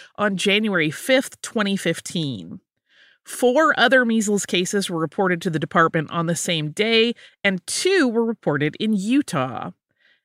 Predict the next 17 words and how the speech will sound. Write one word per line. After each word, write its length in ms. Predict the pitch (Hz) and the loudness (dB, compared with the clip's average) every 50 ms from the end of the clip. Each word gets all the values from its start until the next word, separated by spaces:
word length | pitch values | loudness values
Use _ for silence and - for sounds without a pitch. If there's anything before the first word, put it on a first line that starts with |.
| _ _ - | _ _ 2
Everyone 500 | 175 190 208 220 262 285 285 269 294 285 | 4 4 4 4 4 4 4 4 4 4
involved 600 | 294 294 269 233 220 202 202 196 190 196 196 208 | 2 2 2 4 6 6 8 8 8 6 4 2
had 180 | - 175 156 143 | -2 -2 -2 0
been 160 | 165 156 160 | 0 0 0
to 140 | 165 180 165 | 0 -2 -2
Disneyland 800 | 151 - 254 330 311 - 277 254 233 220 208 202 202 196 196 180 | 0 2 2 2 2 0 0 0 2 2 2 2 2 2 0 -2
or 160 | - - 160 160 | -2 0 0 0
a 60 | 147 | 0
neighboring 520 | 147 143 151 170 170 185 190 208 214 226 | 0 -2 -4 -4 -4 -2 -2 -2 -4 -4
park 540 | - - - 320 269 202 175 190 202 - - | -6 -2 2 4 6 6 6 4 2 -2 -6
between 320 | 202 190 - - 185 160 | -6 -4 -4 -4 -4 -4
December 400 | 147 165 - - 185 160 143 151 | -4 -4 -4 -2 -2 -2 -2 -4
seventeenth 720 | 143 - - 208 208 208 233 233 - - 226 220 214 220 - - | -4 -2 0 0 2 2 0 -2 -4 -4 -4 -4 -4 -4 -6 -8
and 160 | - 220 220 | -8 -8 -8
twentieth, 560 | - - 196 175 160 156 151 151 151 156 - | -6 -4 -2 -2 0 0 -2 -2 -4 -6 -10
twenty 320 | - - - 151 139 147 147 | -12 -6 -4 -2 -2 -2 -4
fourteen. 840 | - - 151 143 143 - - - 147 131 123 123 95 95 - - | -2 -4 -4 -4 -4 -6 -8 -6 -6 -6 -6 -8 -10 -14 -16 -18